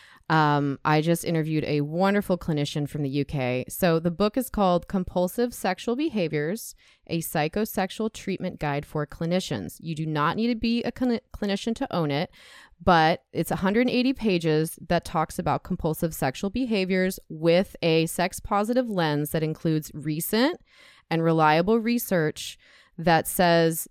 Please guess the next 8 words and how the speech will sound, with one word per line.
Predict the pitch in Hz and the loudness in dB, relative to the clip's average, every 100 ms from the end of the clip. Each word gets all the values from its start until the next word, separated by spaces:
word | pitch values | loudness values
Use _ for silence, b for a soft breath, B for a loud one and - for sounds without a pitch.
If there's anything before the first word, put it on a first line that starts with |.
| - | 0
"Did | 175 208 | 2 4
you | 214 240 | 6 6
know | 247 240 180 170 170 | 8 8 6 4 2
places | - 190 208 240 208 | 2 2 2 -2 0
where | 190 180 180 | 2 4 2
porn | - - 185 185 | 0 0 2 2
exists | 196 202 175 160 165 - | -2 -4 0 0 0 -4
has | - 165 | -4 -4